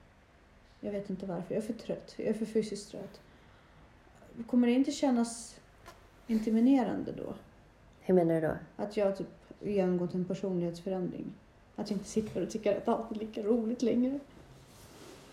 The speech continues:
Speaker 2: Nej, det beror ju på, på vilket sätt du gör det.
Speaker 1: Ja, det är sant.
Speaker 2: Alltså,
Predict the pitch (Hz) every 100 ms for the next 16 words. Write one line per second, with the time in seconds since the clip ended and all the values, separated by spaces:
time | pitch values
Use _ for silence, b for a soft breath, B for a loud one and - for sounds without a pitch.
0 | - - - - B B B B - 226
1 | 233 202 185 196 208 240 247 214 185 185
2 | 185 185 185 190 190 240 - - 185 -
3 | - 208 202 202 - - - - - -
4 | 185 196 190 190 180 175